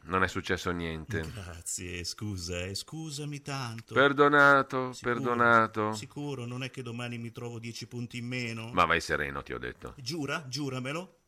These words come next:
Speaker 1: Ma sì, ma perché dovrei metterti nei guai?
Speaker 2: È che c'ho due figli e poi ho bisogno anche di lavorare.
Speaker 1: Eh, ma certo,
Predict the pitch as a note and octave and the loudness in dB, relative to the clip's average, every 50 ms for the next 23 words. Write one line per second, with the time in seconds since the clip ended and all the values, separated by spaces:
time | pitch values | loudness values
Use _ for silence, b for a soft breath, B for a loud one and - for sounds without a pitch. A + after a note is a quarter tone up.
0 | _ - C2+ C#2 B1 - - - C#2 C#2 C#2+ D2+ D2+ D2+ D2+ D2+ D#2 D2 D2 D#2+ | _ -12 -10 -8 -8 -8 -8 -10 -8 -8 -8 -6 -6 -6 -6 -6 -6 -6 -4 -4
1 | E2 D#2 - F#2 F2 - G2 F#2 F#2 F2 F2 F2 E2+ F2 F2 - - E2+ - - | -4 -2 -2 -4 -2 0 0 0 2 2 2 0 0 0 -4 -4 -4 -6 -6 -6
2 | F2 D#2+ D#2+ D#2+ D2+ D#2 E2+ E2+ D#2+ D#2 D2+ D2 C#2+ C#2 C#2 - F3+ - - F3 | -8 -6 -6 -6 -6 -4 -2 0 0 0 0 -2 -6 -8 -12 -14 -16 -16 -14 -12
3 | - - - F3+ D#3 C#3+ C3+ - - F#3+ A#3 F#3+ B2 A2 G#2 G#2 G2+ G2+ G2 A2 | -12 -10 -10 -10 -10 -10 -10 -10 -10 -10 -8 -8 -8 -8 -10 -10 -8 -8 -8 -8
4 | A#2+ C3 D3 C#3+ D3 D3 D3 - A3 F#3+ D3 A#2+ G#2 A2 G2 - B2 A#2+ A2+ A2+ | -8 -8 -8 -8 -10 -12 -12 -12 -12 -10 -10 -10 -10 -10 -10 -10 -8 -8 -8 -8
5 | B2 A#2 - - - B2 G#2+ A2 G#2 G2 G#2 B2+ D#3 B2 F#2 E2+ E2 E2 D#2 _ | -8 -10 -10 -12 -12 -12 -14 -12 -12 -8 -8 -6 -6 -6 -8 -8 -12 -18 -20 _
6 | _ _ _ _ - A#1+ C2 D2 D#2 D2+ - - - A#1+ - - - C#2 | _ _ _ _ -16 -14 -12 -10 -10 -10 -8 -6 -8 -8 -8 -10 -14 -14